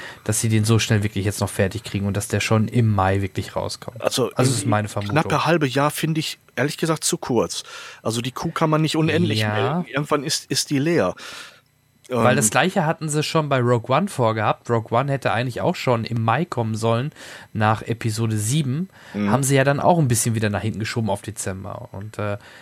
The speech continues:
Speaker 1: dann halt, dann hat, dann war, glaub ich, auch eigentlich schon Episode acht wieder für Mai angekündigt. Die wollten dann eigentlich diesen, diesen, diesen Mai, dieses Mai-Intervall immer haben.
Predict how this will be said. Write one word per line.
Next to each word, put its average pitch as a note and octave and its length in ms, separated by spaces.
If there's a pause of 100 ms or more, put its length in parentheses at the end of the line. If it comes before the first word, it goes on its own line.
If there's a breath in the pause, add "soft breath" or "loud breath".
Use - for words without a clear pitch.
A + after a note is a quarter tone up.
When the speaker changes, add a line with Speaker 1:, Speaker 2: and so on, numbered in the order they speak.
(220 loud breath)
Speaker 1:
dann A2 380
halt, A2+ 420
dann A#2+ 300
hat, A#2+ 160
dann B2 160
war, B2+ 140
glaub B2 240
ich, - 120
auch A#2 140 (100)
eigentlich A#2 340
schon A2 200
Episode G#2+ 760
acht - 300
wieder A#2 220
für - 160
Mai G#2+ 360
angekündigt. A2 680
Die A2+ 80
wollten A2 180
dann A2+ 140
eigentlich A#2+ 240
diesen, A2 340 (340 loud breath)
diesen, A2+ 300
diesen A2+ 240
Mai, A#2+ 240
dieses A#2 380
Mai-Intervall A#2 640
immer G#2 260
haben. G#2 360